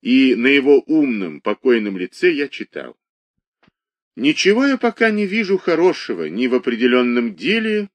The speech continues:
ни в определенном куске хлеба,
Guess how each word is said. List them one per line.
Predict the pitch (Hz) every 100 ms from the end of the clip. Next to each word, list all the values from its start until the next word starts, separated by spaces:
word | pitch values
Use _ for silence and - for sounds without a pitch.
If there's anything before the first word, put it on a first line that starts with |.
| _ -
ни | 113
в | 117
определенном | 110 101 90 98 139 190 180 165
куске | - 98 - 117 117
хлеба, | _ 76 85 78 76